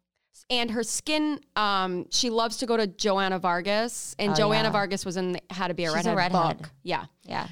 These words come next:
Speaker 1: So, um, definitely, uh, for the, um,
Speaker 2: So do you
Speaker 1: February
Speaker 2: do
Speaker 1: H two Bar Box subscribers who received the How to Be a Redhead book, you can look up Joanna Vargas in the
Speaker 2: Yeah.
Speaker 1: back, and you'll see her tips
Speaker 2: She's
Speaker 1: for redhead skin.
Speaker 2: She's amazing.
Speaker 1: But
Speaker 2: She's
Speaker 1: she does
Speaker 2: the,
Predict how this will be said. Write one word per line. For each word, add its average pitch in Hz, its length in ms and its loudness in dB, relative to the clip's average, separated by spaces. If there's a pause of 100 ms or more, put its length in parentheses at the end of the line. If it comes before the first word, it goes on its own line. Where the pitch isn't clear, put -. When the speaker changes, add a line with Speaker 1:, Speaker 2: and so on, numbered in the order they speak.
Speaker 1:
So, 214 600 2 (420)
um, 190 460 2
definitely, 226 800 0 (120)
uh, - 100 -4
for 220 160 -2
the, 190 260 2
um, 170 300 2
Speaker 2:
So 165 80 2
do 208 120 0
you 226 40 2
Speaker 1:
February 240 380 6
Speaker 2:
do 220 60 2
Speaker 1:
H 214 120 -2
two 233 80 2
Bar 196 160 2
Box 185 240 0
subscribers 180 540 -4
who 190 60 -6
received 180 380 -2
the 185 60 0
How 185 120 -2
to 175 60 -2
Be 175 120 -2
a 170 40 -2
Redhead 170 300 -2
book, 165 240 -2
you 190 80 -4
can 190 160 -2
look 190 160 0
up 190 140 -4
Joanna 180 320 0
Vargas 165 340 -4
in 185 140 2
the 175 40 4
Speaker 2:
Yeah. 165 80 2
Speaker 1:
back, 170 460 0
and 180 220 -2
you'll 175 180 0
see 190 360 -2
her 180 120 -2
tips 196 180 2
Speaker 2:
She's 208 140 2
Speaker 1:
for 185 100 0
redhead 175 320 -4
skin. 175 360 -2
Speaker 2:
She's 196 180 -4
amazing. 196 380 0
Speaker 1:
But 233 80 2
Speaker 2:
She's 254 80 4
Speaker 1:
she 269 60 4
does 254 160 2
Speaker 2:
the, - 40 -4